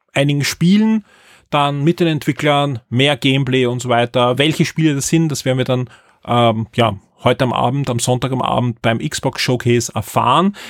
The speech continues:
Ich schätze mal, es wird nicht, ähm, Starfield sein. Warum? Weil Starfield bekommt ja schon bei, beim ersten Xbox Showcase heute am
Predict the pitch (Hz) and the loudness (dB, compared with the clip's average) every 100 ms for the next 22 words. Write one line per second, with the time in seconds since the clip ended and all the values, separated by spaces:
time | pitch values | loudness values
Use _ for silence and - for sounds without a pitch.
0 | - - - 143 - 147 151 147 - 147 | -20 -20 -10 -2 -2 0 0 0 2 0
1 | - 143 175 - - - - 143 139 135 | 2 2 2 2 -8 -6 -2 2 0 -2
2 | 120 - _ - - 120 - 175 - 139 | -8 -14 _ -10 -4 -2 2 0 2 0
3 | 170 240 - 131 143 226 277 123 139 156 | 0 -4 -2 2 2 0 -4 -2 0 0
4 | 185 170 - 113 156 190 165 156 - 147 | -2 -4 -6 -4 -2 -2 -4 -6 -4 -2
5 | 147 135 147 139 147 151 131 - - _ | -2 -2 -2 -2 -2 -4 -6 -16 -20 _
6 | _ _ _ - 139 135 135 131 - 135 | _ _ _ -2 2 4 2 0 -4 -4
7 | 131 135 139 131 123 127 - - - 127 | -4 -4 -4 -4 -4 -6 -6 -2 -2 0
8 | 147 156 135 127 131 131 | 0 0 -2 -2 -4 -4